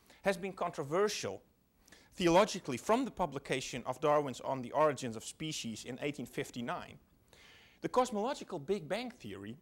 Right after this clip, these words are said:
has hardly ever been controversial among theologians. Rejection of the Big Bang came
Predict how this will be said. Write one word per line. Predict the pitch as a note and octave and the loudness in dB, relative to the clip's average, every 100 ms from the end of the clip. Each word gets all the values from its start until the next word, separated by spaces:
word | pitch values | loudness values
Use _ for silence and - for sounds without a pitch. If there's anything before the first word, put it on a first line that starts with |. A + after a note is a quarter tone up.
| _ _ | _ _
has | E3 D#3 | -2 -2
hardly | D#3+ B3 E4 E3+ A2+ | -2 -2 0 -2 -4
ever | A2+ A#2+ | -4 -4
been | G2+ A2+ G#2+ | -4 -6 -4
controversial | C3 A#2 G#2+ G#2 - A2+ | -4 -4 -6 -6 -4 -4
among | A2+ A#2+ B2+ | -2 -2 -4
theologians. | - C#3 C#3+ G3+ - F#2+ - - _ _ _ _ _ - | -2 2 4 4 0 -10 -14 -18 _ _ _ _ _ -4
Rejection | D#3 A#3+ C#4 C#4+ | 0 0 0 -6
of | A3 | -8
the | C3+ | -8
Big | A#2+ A#2 G2+ | -6 -6 -6
Bang | G2 G2 C#3 _ - | -12 -12 -18 _ -4
came | G#3 A#3 | -4 -2